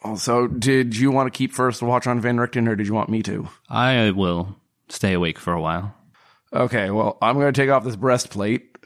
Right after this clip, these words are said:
Speaker 1: Clunk, clunk, clunk. <laughs> Oh, God, that's heavy. That's not like the leathers I'm used to. Okay, and I'm gonna go to sleep. You take it easy and shake me when you're ready.
Speaker 2: I will be sure to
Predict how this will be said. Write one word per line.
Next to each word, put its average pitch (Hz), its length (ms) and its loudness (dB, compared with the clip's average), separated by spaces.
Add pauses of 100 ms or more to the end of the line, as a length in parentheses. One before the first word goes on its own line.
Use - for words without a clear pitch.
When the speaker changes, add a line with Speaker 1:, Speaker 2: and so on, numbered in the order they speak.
(300)
Speaker 1:
Clunk, 135 540 0
clunk, 135 400 0
clunk. 190 680 6 (160)
<laughs> 104 160 2
Oh, - 380 -2
God, 139 260 2
that's 120 200 -4
heavy. 123 400 -2 (520)
That's 135 300 2
not 143 240 4
like 143 180 0
the 139 120 2
leathers 131 440 2
I'm 135 240 2
used 135 260 0
to. 110 220 -2 (280)
Okay, 123 460 2
and 113 220 0
I'm 135 380 2
gonna 131 220 2
go 113 300 2
to 110 80 0
sleep. - 440 -8 (960)
You 131 160 0
take 135 220 2
it 127 100 0
easy 120 300 2
and 110 120 2
shake 117 280 0
me 117 100 2
when 107 400 0 (380)
you're 110 140 2
ready. 92 320 -2 (180)
Speaker 2:
I 95 360 -2 (720)
will 110 100 -2
be 104 100 0
sure 110 300 2
to 101 300 0